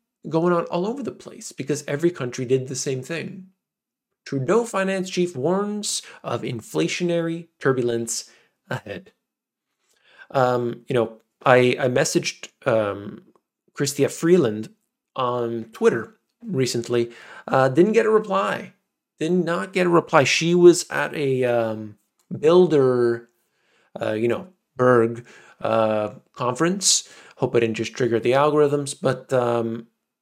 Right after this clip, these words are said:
and, you know, hey, might wanna know what you're doing there.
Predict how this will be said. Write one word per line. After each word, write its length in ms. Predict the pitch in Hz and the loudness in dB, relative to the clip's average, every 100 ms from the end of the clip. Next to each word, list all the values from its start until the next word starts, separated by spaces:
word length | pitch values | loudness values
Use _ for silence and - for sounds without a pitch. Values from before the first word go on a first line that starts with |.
| _ _ - | _ _ -4
and, 380 | 147 147 147 | -2 -2 -4
you 80 | - | -6
know, 240 | - - - _ _ _ _ _ _ _ - | -4 -6 -8 _ _ _ _ _ _ _ -4
hey, 360 | - 139 - _ _ _ _ _ _ _ | -2 -2 -4 _ _ _ _ _ _ _
might 120 | 226 | -6
wanna 200 | 226 254 | -2 -2
know 100 | 220 | 2
what 180 | 214 196 | 4 4
you're 100 | 202 | 2
doing 300 | 185 214 208 | 0 2 2
there. 300 | 185 135 104 | 2 0 -2